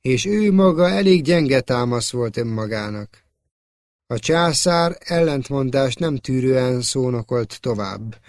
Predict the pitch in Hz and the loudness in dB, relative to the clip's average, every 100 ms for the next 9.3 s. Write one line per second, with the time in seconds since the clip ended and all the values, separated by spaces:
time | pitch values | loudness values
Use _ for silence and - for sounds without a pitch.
0 | - - - - 190 - - 208 190 196 | -20 -20 -20 0 0 0 4 6 6 4
1 | 180 - 185 - - - - 135 160 165 | 2 2 0 0 -12 -14 -4 0 2 4
2 | 156 160 165 156 151 - - 214 - 196 | 4 2 4 4 4 0 4 4 6 4
3 | 175 151 160 131 160 143 117 151 135 147 | 4 4 2 0 0 -2 -2 -2 0 0
4 | 139 131 147 143 147 139 139 127 156 139 | 0 0 0 0 0 0 0 0 -2 -2
5 | - 139 127 127 135 127 110 113 104 98 | -2 -2 -2 -6 -6 -6 -4 -6 -8 -10
6 | - - - - 135 139 - 190 190 - | -16 -20 -20 -10 -4 -4 0 0 0 -2
7 | - 208 196 202 208 240 214 220 208 196 | 2 2 4 0 2 2 2 0 0 2
8 | 208 185 202 190 - 254 254 147 170 127 | 2 4 2 0 -2 2 2 2 -2 -2
9 | 151 107 | -4 -6